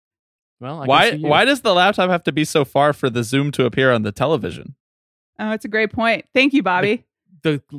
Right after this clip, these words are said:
Speaker 1: cord length is not ideal, so I'm dealing with that.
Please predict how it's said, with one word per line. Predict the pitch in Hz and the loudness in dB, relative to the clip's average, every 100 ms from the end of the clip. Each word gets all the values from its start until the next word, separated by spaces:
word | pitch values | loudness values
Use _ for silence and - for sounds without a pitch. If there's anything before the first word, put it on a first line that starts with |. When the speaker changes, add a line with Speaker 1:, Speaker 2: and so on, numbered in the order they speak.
| 131 | -14
Speaker 1:
cord | - 190 196 170 | 0 2 2 0
length | 175 180 175 | 0 -2 -2
is | 127 120 | -6 0
not | 123 135 | 0 2
ideal, | 117 107 107 117 127 - _ _ _ _ _ | 0 -2 -2 -2 -2 -6 _ _ _ _ _
so | - 113 | -6 -6
I'm | 104 | -2
dealing | 123 131 117 | -2 -2 -2
with | 98 | -2
that. | 101 107 | -2 -2